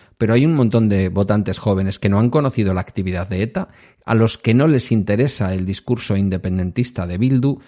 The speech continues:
sino que se fijan mucho más, como he dicho, en su discurso ecologi-, ecologista, obrerista o feminista.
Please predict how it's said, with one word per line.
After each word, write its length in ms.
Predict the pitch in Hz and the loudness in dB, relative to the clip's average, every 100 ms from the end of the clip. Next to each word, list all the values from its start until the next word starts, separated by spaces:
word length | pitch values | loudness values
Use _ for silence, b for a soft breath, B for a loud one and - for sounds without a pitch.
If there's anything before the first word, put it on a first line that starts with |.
| B B | B B
sino 340 | - 104 104 | -4 -2 0
que 280 | 127 135 - | 0 -2 -4
se 200 | - 104 | -4 -4
fijan 480 | - 113 95 90 - | -2 -4 -2 -4 -4
mucho 360 | 123 131 127 107 | 2 2 2 0
más, 240 | 101 117 | 0 -4
como 300 | - 98 101 | -6 -2 0
he 60 | 98 | 0
dicho, 400 | 92 - 104 104 b b b | -2 -2 -4 -4 b b b
en 100 | 107 | -4
su 160 | 131 | 2
discurso 520 | 113 - 110 104 113 - | 0 0 -6 -4 -4 -4
ecologi-, 540 | 104 123 117 - - - | -2 0 0 -2 -6 -6
ecologista, 800 | - 139 107 107 - - 107 - | 0 0 0 -2 -6 -4 -6 0
obrerista 720 | 127 107 101 104 - - - | 0 2 0 -2 -2 -4 -4
o 80 | 98 | -8
feminista. 800 | - 87 87 85 - _ - | -6 -6 -4 -6 -10 _ -20